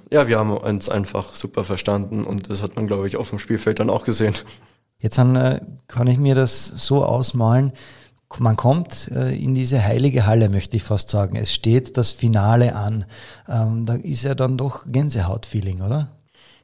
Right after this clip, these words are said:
Speaker 1: Genau. Zumindest spätestens, wenn die Nationalhymne dann ertönt, dann ist die Gänsehaut da, ja. Und, äh, wir hatten einfach vor, das Spiel zu gewinnen. Ich glaub, das hat man in jeder,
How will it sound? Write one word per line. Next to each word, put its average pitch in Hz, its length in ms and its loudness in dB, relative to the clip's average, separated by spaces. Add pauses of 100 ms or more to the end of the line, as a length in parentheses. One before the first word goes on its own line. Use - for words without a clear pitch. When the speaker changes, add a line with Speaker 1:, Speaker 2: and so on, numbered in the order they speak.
(160)
Speaker 1:
Genau. 107 400 4 (260)
Zumindest 135 480 6
spätestens, 127 540 2
wenn 120 140 4
die 117 100 4
Nationalhymne 117 680 4
dann 113 280 2
ertönt, 110 500 0
dann 104 180 0
ist - 200 -4
die - 80 -8
Gänsehaut - 480 -2
da, - 240 0
ja. - 140 0
Und, 107 540 -4
äh, 104 280 2 (1200)
wir 117 180 2
hatten 117 380 0
einfach 110 400 0
vor, 107 680 2
das 104 120 -6
Spiel 113 220 -2
zu 113 140 -2
gewinnen. 110 400 2
Ich 104 120 -4
glaub, 104 200 0
das 101 140 -4
hat 104 120 -4
man 107 120 0
in 104 160 0
jeder, 104 420 2